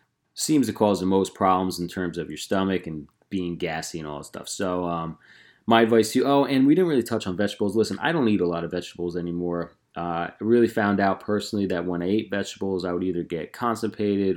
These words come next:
or bloated, extremely gassy, or diarrhea. Um, I have reintroduced some.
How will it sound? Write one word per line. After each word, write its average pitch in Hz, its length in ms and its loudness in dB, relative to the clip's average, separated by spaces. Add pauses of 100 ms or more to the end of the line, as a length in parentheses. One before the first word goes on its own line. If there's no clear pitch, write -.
or 107 180 2
bloated, 90 600 0
extremely 117 640 0
gassy, 90 560 -2
or 107 240 2
diarrhea. 82 720 -4 (400)
Um, 87 280 -2
I 90 80 -4
have 107 280 0
reintroduced 104 840 0
some. 104 520 0